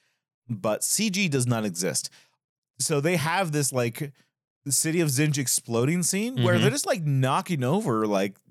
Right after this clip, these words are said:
Speaker 1: you know, their, their set.
Speaker 2: Yeah.
Speaker 1: They're tearing down their set by just, like, you know, it just, like,
Speaker 2: Ripping
Speaker 1: cut
Speaker 2: it apart, yeah. With
Speaker 1: explo-
Speaker 2: actors on it, moving.
Speaker 1: Explosions, right? Like, there's this thing that I'm trying to figure out how they did it or if it was just very expensive,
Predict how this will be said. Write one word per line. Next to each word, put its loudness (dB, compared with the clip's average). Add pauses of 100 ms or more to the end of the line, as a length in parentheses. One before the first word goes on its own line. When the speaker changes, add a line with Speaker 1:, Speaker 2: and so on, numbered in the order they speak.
Speaker 1:
you 2
know, 2
their, 0
their 2
set. -2 (100)
Speaker 2:
Yeah. 0
Speaker 1:
They're 2
tearing -2
down 0
their 0
set 0
by 0
just, -2
like, -2 (200)
you 0
know, 0
it -4
just, -2
like, 0 (100)
Speaker 2:
Ripping 2
Speaker 1:
cut 0
Speaker 2:
it -2
apart, 0
yeah. -2 (320)
With 0 (220)
Speaker 1:
explo- 0
Speaker 2:
actors 0
on 2
it, -6 (100)
moving. 4
Speaker 1:
Explosions, 4
right? -2
Like, 2
there's -2
this -4
thing 0
that 2
I'm -2
trying -2
to 0
figure 0
out -4
how -2
they 0
did 0
it 2
or 2
if -2
it -4
was 2
just -4 (240)
very 2
expensive, 0